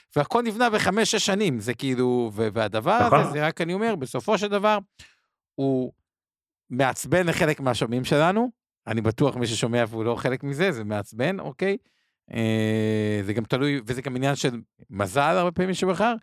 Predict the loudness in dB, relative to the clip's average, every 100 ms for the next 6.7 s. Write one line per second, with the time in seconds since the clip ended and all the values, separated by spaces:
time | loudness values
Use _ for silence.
0 | _ _ _ _ _ _ 0 2 2 4
1 | 2 4 2 2 2 2 0 -2 0 0
2 | 0 0 -2 -4 -6 -6 -2 -2 -2 -2
3 | 0 0 0 0 0 0 -2 -4 -2 -2
4 | -2 -4 -4 -6 -4 0 0 2 2 0
5 | 0 -2 -4 -6 _ _ -6 0 0 0
6 | -2 0 2 2 2 0 -2